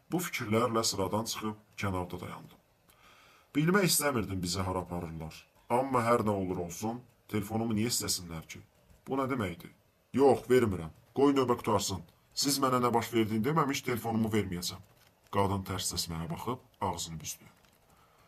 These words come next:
Sonra növbəti adamları yoxlamağa başladı. Uşaqlar içəri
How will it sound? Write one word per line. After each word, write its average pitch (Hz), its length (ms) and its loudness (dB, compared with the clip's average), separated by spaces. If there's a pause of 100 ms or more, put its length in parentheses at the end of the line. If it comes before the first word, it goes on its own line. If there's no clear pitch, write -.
(360)
Sonra 185 280 2
növbəti 143 420 4
adamları 110 480 4
yoxlamağa 90 480 -2
başladı. - 360 -12 (420)
Uşaqlar 156 400 0 (100)
içəri 95 360 -2